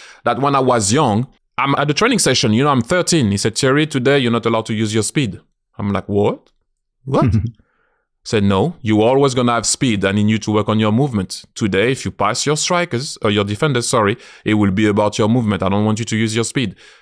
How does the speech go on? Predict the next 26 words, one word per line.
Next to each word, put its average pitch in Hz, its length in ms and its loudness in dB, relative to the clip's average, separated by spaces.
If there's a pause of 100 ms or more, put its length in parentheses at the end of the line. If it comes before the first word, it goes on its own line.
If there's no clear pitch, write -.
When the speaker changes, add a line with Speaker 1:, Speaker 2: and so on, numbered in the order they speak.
(140)
Speaker 1:
Another 123 360 2
game. 104 380 0
One 104 160 0
time 120 180 2
he 117 60 2
gave 120 180 0
me 135 80 2
a 139 80 2
game. 156 220 2
He 104 40 2
gave 101 200 0
me 113 120 2
a 117 60 0
theme. 139 340 0 (360)
"You 101 120 -2
can't 131 280 -2
pass 135 180 0
the 139 80 -2
ball 139 140 2
back. 160 340 -4 (380)
I 110 80 0
don't 98 120 -2
care 104 200 0
what 98 240 0
you 113 80 2
want. 127 260 0